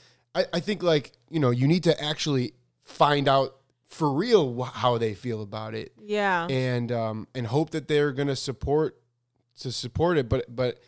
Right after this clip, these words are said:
Speaker 1: it's like you're one, you're, like, thinking that you, you could be
Speaker 2: Mm-hmm.
Speaker 1: surprised. You could tell them that and they could be supportive of it.
Speaker 2: Yeah.
Speaker 1: And this whole time you were thinking
Speaker 2: Yeah.
Speaker 1: this other thing.
Speaker 2: Yeah.
Speaker 1: What do you think about that?
Speaker 2: I, I love that. I think it's very important to have communication.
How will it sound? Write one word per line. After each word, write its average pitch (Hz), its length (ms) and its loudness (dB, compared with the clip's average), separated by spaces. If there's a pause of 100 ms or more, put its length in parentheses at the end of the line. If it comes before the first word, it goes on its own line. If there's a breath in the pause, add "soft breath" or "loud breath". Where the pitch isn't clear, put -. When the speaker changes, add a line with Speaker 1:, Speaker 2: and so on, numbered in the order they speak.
(360 soft breath)
Speaker 1:
it's - 300 -10
like 131 320 -2
you're 135 280 -2
one, 139 400 2
you're, 147 240 -2
like, 135 200 2
thinking 147 400 0
that 120 120 -2
you, 165 140 -4
you 208 120 0
could 247 140 0
be 214 80 4
Speaker 2:
Mm-hmm. 202 100 0
Speaker 1:
surprised. 202 320 0
You 208 80 2
could 220 200 -2
tell 214 180 0
them 214 140 2
that 165 100 2
and 180 120 0
they 175 60 0
could 170 240 -6
be 175 420 -10
supportive 196 500 0
of 110 160 -2
it. 90 160 -14
Speaker 2:
Yeah. 208 320 4
Speaker 1:
And 156 80 4
this 143 140 2
whole 180 240 0
time 180 360 -4
you 147 100 0
were 143 100 0
thinking 131 680 -2 (240)
Speaker 2:
Yeah. 202 280 2
Speaker 1:
this 165 100 4
other 131 180 2
thing. 113 440 -6 (640)
Speaker 2:
Yeah. 202 460 -2
Speaker 1:
What 135 120 -2
do 135 40 2
you 123 60 0
think 127 120 2
about 107 200 -2
that? 107 240 -8 (100)
Speaker 2:
I, 254 260 4 (140)
I 226 220 4
love 202 400 0
that. 262 320 2
I 208 120 -4
think 220 240 -6
it's - 540 -6
very 214 300 -2
important 208 380 -4
to 208 60 -2
have 196 160 -2
communication. 202 880 -2